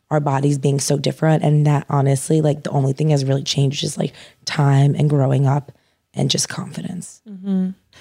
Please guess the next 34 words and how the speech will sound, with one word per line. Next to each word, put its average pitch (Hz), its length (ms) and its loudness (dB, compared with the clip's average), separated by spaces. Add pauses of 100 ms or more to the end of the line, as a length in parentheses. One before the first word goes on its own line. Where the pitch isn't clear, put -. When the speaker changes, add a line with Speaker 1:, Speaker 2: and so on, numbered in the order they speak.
(320)
Speaker 2:
I 214 140 2
think, 269 180 0
like, 320 320 2
it's 226 220 0
all 202 220 2
about 262 520 0 (720)
like, 226 200 2
my 214 220 4
dad 185 420 2
once 180 340 -2
told 190 260 2
me, 196 140 -2
which 202 220 0
at 196 140 0
the 294 60 -2
time 190 640 0
I 185 220 2
didn't 202 340 2
take 190 240 0
it 202 100 0
as 202 160 2
an 202 100 4
empowerment, 202 840 2 (420)
but 190 240 4
now 170 320 4
I 156 140 2
do. 180 500 2 (480)
Like, 214 160 0
I 202 160 2
was 220 220 2
feeling 240 320 4
down 196 260 4
about, 175 320 2
like, - 340 0